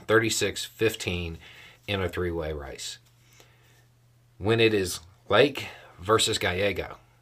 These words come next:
it is being <laughs> covered as he only has a forty-eight to forty-three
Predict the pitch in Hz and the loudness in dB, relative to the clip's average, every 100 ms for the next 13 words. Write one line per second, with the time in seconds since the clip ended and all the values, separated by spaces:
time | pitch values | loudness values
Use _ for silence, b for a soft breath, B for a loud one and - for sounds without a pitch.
0 | _ _ _ b b b b b b b | _ _ _ b b b b b b b
1 | _ _ 107 104 101 98 147 160 120 107 | _ _ -2 0 -2 2 4 4 2 -2
2 | - 165 143 120 107 - 110 107 101 92 | 4 6 8 6 4 0 2 2 0 -2
3 | - - b b b b b b b b | -8 -14 b b b b b b b b
4 | _ _ _ _ - 110 127 - - 131 | _ _ _ _ -6 0 0 0 4 6
5 | 185 185 107 90 87 87 - 110 107 95 | 8 4 2 0 -4 -6 -6 0 0 0
6 | 101 107 - 117 120 117 104 104 104 - | 0 -2 0 4 6 4 2 2 0 -2
7 | 113 - 101 98 90 - 90 87 85 | -8 -6 -4 -2 -4 -4 -4 -4 -6